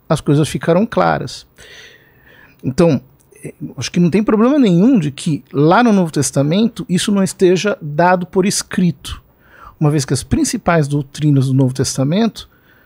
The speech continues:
ah, as principais doutrinas do cristianismo, que nos unem, inclusive, porque nós, nesse sentido, temos a mesma doutrina,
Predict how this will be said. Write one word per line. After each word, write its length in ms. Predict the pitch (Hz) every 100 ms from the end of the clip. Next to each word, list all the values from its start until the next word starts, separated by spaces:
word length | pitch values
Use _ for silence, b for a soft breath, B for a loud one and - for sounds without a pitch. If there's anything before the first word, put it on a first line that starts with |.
| b b b
ah, 580 | - 139 131 131 127 127
as 80 | 123
principais 420 | - - - 143
doutrinas 280 | 147 131 147
do 60 | 143
cristianismo, 760 | 180 - 147 139 160 226 151 127
que 120 | 151
nos 180 | 156 127
unem, 260 | 202 262
inclusive, 520 | 156 139 127 135 240 175
porque 160 | -
nós, 260 | 139 131 - 147 _ -
nesse 280 | 127 127
sentido, 400 | 120 135 156 160
temos 240 | 170 139 131
a 40 |
mesma 220 | 127 120 123
doutrina, 540 | 139 156 202 302 151